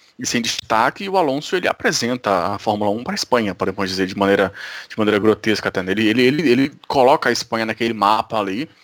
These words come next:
é, até revendo algumas corridas de logo quando ele começa a vencer corridas, é, é,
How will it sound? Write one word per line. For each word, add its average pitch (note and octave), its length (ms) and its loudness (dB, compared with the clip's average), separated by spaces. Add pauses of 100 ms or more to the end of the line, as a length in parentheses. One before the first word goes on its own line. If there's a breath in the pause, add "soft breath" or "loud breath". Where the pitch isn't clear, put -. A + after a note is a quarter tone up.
(400 soft breath)
é, F2+ 680 -2
até A2 200 2
revendo A#2+ 240 2
algumas A2+ 180 0
corridas A2 380 -4
de G2+ 140 -8
logo A2 260 2
quando A#2 140 -4
ele G#2+ 80 -4
começa A2 300 -4
a G#2+ 40 -14
vencer A2+ 260 -8
corridas, - 1600 -6
é, D3+ 60 2
é, G2+ 680 2